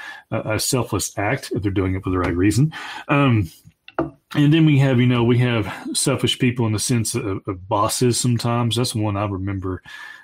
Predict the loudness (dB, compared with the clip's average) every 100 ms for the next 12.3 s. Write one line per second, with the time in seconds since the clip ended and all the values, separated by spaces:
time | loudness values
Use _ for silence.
0 | -6 -4 -2 -2 -2 -2 -6 -2 0 0
1 | 0 -2 -2 -4 -4 -4 -2 0 0 0
2 | 0 2 4 4 2 -4 -10 -18 -20 -20
3 | _ 0 0 2 0 0 0 -2 0 -2
4 | -2 0 0 2 0 -2 0 0 0 0
5 | 0 -2 -6 -10 -4 -4 -2 -2 -2 -6
6 | -12 -6 -4 -4 -6 -10 _ _ -12 -6
7 | -2 0 0 2 0 0 -4 -2 -2 0
8 | 0 0 -2 -2 -4 -4 -10 -12 -12 -14
9 | -2 0 4 4 4 4 4 4 2 2
10 | 2 0 0 0 2 0 0 -2 -2 -2
11 | -2 2 2 2 2 4 4 2 2 2
12 | 2 4 2